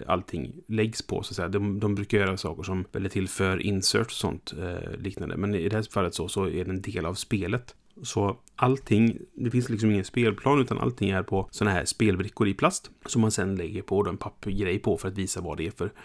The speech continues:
område till exempel, eller vilken karaktär det symboliserar. Det, det, de är väldigt uträknade, de här. Det finns liksom plats för vad man behöver ha, det finns plats för, eh, kort och det finns plats för tärningar, det finns plats för markörer och liknande.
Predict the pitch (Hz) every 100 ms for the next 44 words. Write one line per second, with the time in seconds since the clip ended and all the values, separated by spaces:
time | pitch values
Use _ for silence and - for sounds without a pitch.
0 | - - 135 113 98 104 110 104 104 101
1 | 95 95 104 101 87 - - - - -
2 | - 92 87 73 - - 120 - - 123
3 | 117 120 120 113 - 127 117 113 127 101
4 | 110 - 117 98 - 95 82 - 110 101
5 | 90 95 95 104 101 101 101 - 104 -
6 | 92 92 98 98 101 101 98 98 98 98
7 | 101 98 101 - 101 - - 101 101 95
8 | 87 95 57 73 120 - 123 - - 107
9 | 101 98 - 98 - 104 98 - 104 98
10 | 98 98 98 98 95 - 95 - 95 92
11 | 95 - - - - - -